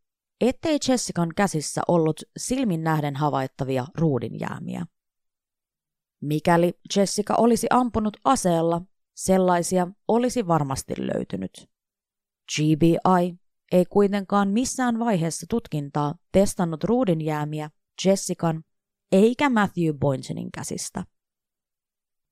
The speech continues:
Jessicalta otettiin sairaalassa ainoastaan D N A-näyte, jota verrattiin vaatehuoneesta löydettyyn aseeseen. Näyte täsmäsi aseesta taltioituun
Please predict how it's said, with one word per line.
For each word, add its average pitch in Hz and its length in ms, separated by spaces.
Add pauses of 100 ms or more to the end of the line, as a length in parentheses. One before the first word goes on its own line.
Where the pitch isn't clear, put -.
(520)
Jessicalta 175 560
otettiin 208 500
sairaalassa 208 680
ainoastaan 202 760 (160)
D 185 280
N 156 40
A-näyte, 170 580 (200)
jota 170 240
verrattiin 160 640
vaatehuoneesta 143 800
löydettyyn 131 580
aseeseen. - 760 (880)
Näyte 156 600 (120)
täsmäsi 185 580
aseesta 214 500
taltioituun 135 800